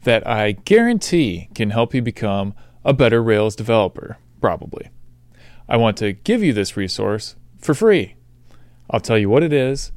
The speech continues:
and how to get it. But first, a little background. I've worked at a lot of jobs in the past where they had a certain class of problems.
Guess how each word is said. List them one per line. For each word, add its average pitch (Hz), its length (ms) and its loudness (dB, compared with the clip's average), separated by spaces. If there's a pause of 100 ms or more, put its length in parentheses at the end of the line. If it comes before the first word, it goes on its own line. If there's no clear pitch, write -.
and 110 140 -6
how 113 160 0
to 120 60 0
get 110 180 0
it. - 140 -12 (440)
But 107 300 0
first, 175 420 0 (240)
a 156 60 4
little 127 180 2
background. - 540 -6 (1200)
I've 233 180 2
worked 202 240 2
at 151 60 0
a 127 60 2
lot 117 240 4
of 110 60 0
jobs 104 360 2
in 98 80 -6
the 101 60 -2
past 101 500 -2
where 104 100 -4
they 98 120 -4
had 110 440 2
a 107 280 2
certain 214 420 2
class 135 420 2
of 123 200 -6
problems. 87 800 -2